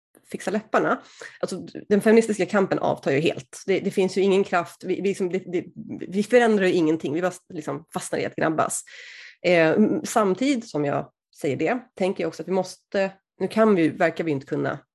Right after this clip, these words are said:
som samhälle kunna det, men jag tänker att vi måste kunna ha flera samtal igång samtidigt. Och jag tycker att, jag reagerar också, jag såg någon bild på Madonna, då, då blir jag liksom ledsen i att hon känner att hon behöver eller tror att hon behöver eller kanske har valt att, jag vet liksom inte vad som är hen-, vad, vad som är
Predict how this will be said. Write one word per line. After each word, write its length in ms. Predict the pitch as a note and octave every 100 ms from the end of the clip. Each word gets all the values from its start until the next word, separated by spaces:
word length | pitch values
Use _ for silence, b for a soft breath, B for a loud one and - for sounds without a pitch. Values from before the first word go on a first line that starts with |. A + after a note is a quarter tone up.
| _ -
som 180 | D3+ D3
samhälle 380 | C#3 C#3 - -
kunna 240 | D#3 D3+
det, 160 | - B B B
men 140 | F#3 F#3
jag 80 | F#3
tänker 160 | F#3
att 40 | F3+
vi 60 |
måste 200 | G#3 -
kunna 220 | A3+ A3
ha 200 | G3 F3
flera 380 | F3 E3+ D#3+ D#3
samtal 420 | D#3+ E3 F3 -
igång 220 | F3 E3 F3
samtidigt. 640 | G#3+ G#3 B3 G#3 - - B B B B B _ _
Och 360 | F#3+ F3+ E3+ D3+ - _
jag 180 | F#3 F#3
tycker 440 | G#3+ G#3 _ G#3
att, 220 | - D#3+ -
jag 160 | F#3+
reagerar 260 | F#3+ F#3+ F#3
också, 380 | G3 - - F3+
jag 100 | F#3
såg 140 | D#3+
någon 120 | D#3+
bild 180 | D3+ C#3+
på 60 | D#3
Madonna, 540 | D3+ E3 D3 C#3 F#3 -
då, 220 | F#3 F3+
då 120 | F#3+
blir 160 | F#3 A#3
jag 100 | G#3+
liksom 460 | G3 G3+ F#3+ F#3 - -
ledsen 480 | G3+ G3+ - C4 A3
i 180 | F3 F3
att 140 | F3+
hon 440 | - E3+ D#3+ D#3+ - _ _ _ _ _ _ _ _
känner 420 | - G#3+ A#3 B3
att 120 | A#3 A#3
hon 140 | A#3
behöver 480 | G#3 E3 E3+ E3+ E3
eller 280 | E3 D#3+ D#3
tror 220 | - B3
att 60 |
hon 100 | B3
behöver 340 | A3+ F3+ E3 E3
eller 120 | D#3
kanske 220 | E3 D#3
har 120 | D#3
valt 400 | E3 A3+ B3 A3+
att, 140 | F3 -
jag 100 | F3+
vet 260 | F3+ F3+ E3
liksom 260 | D#3+ F#3
inte 200 | E3 D#3+
vad 140 | D#3 D3+
som 100 | D3+
är 40 |
hen-, 220 | D#3 D3
vad, 140 | D#3 D#3+
vad 120 | E3
som 120 | D#3+
är 200 | D#3 D3